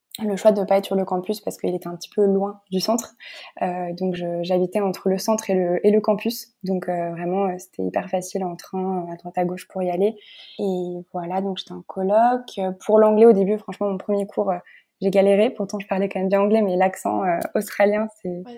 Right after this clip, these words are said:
Speaker 2: c'est quelque chose.
Speaker 1: <laughs> c'est pas évident. <laughs> Mais, euh, mais voilà, enfin, les, les personnes sont très, très accueillantes. Euh, j'ai, j'ai rencontré, euh, vraiment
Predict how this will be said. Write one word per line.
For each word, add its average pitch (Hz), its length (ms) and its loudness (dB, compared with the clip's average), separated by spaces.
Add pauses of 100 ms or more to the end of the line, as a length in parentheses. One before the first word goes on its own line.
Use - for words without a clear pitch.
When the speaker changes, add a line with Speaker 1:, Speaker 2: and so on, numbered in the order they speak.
Speaker 2:
c'est 233 80 -18
quelque - 220 -20
chose. 240 400 0
Speaker 1:
<laughs> - 20 -14
c'est 285 120 6
pas 302 160 10
évident. 254 500 4 (240)
<laughs> 339 80 6 (1000)
Mais, 208 280 2
euh, 196 120 4
mais 202 140 4
voilà, 190 200 8
enfin, 190 160 0
les, 185 260 4
les 196 80 4
personnes 196 280 0
sont 190 140 -4
très, 220 180 0
très 214 220 0
accueillantes. 202 680 0
Euh, 185 220 -2
j'ai, 185 220 -8 (380)
j'ai 180 120 -10
rencontré, 190 560 -6
euh, 175 140 -2
vraiment 180 400 -6